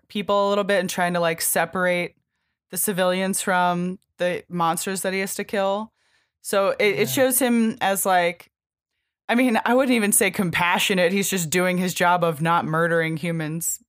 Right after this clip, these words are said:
Speaker 1: Uh, but it, so it kinda, like, gives you a little glimpse of that. 'Cause before, like, in, in the other stories, we've watched the B P R D just jump in,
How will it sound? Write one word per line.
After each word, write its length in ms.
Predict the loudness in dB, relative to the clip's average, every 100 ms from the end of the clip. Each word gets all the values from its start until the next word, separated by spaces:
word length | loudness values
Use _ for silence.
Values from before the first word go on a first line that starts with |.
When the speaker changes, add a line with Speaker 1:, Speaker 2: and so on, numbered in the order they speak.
| _ _ -6
Speaker 1:
Uh, 460 | -2 -2 -2 -6 -10 _ _ _ _ _ _ -6
but 180 | -2 0
it, 260 | -2 -2
so 260 | -2 0 2
it 80 | 2
kinda, 240 | 0 2
like, 220 | 0 -2
gives 240 | -4 -4 -4
you 80 | -2
a 40 |
little 300 | -2 -4 -8 -14
glimpse 340 | -10 -8 -8
of 120 | -8 -4
that. 260 | -2 -2
'Cause 200 | -2 -2 -4 -4
before, 440 | -4 0 2 2 2
like, 200 | 0 0
in, 220 | -4 -6
in 160 | -6
the 120 | -2 0
other 280 | 0 -2 -2
stories, 800 | -2 2 2 2 0 -4 -8 -12 _ _ _ _
we've 220 | -4 -2 2
watched 280 | 0 0
the 80 | -4
B 120 | -8
P 120 | -4 -2
R 100 | -2
D 120 | -4
just 300 | -6 -8 -12 -14
jump 360 | -4 -2 -2 -2
in, 360 | -2 -2 -6